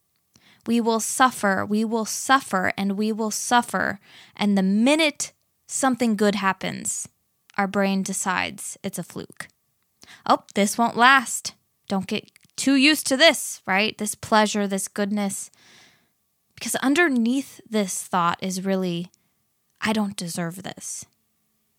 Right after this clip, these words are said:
And that's ugly. That's some unaddressed emotional trauma right there. We actually believe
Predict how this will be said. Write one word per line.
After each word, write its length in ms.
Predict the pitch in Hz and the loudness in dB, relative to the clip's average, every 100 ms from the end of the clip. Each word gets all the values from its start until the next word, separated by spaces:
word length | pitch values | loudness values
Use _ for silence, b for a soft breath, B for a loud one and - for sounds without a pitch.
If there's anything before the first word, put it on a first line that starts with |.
| _ - | _ -14
And 200 | - 196 | -6 -6
that's 320 | 220 269 - - | -4 -6 -8 -2
ugly. 540 | 196 190 170 - - _ _ _ _ _ _ - | -2 -2 -6 -8 -12 _ _ _ _ _ _ 2
That's 460 | 233 269 - - - | 2 2 -2 -12 -6
some 440 | - 247 220 208 - | -2 0 0 -2 0
unaddressed 840 | 220 214 196 - 202 185 - - - | 2 2 0 -2 0 2 0 -8 -4
emotional 680 | 196 185 175 - 175 - - | 0 0 -2 -4 -6 -6 -10
trauma 440 | - 185 175 - | -2 0 0 -2
right 220 | 64 - - | -4 -6 -4
there. 260 | - 50 - _ _ _ _ B B B B | -6 -6 -16 _ _ _ _ B B B B
We 120 | 247 | 2
actually 460 | - 285 - 311 277 | 2 2 -2 -2 0
believe 800 | 208 196 220 233 214 196 180 | 0 0 0 0 0 -2 -4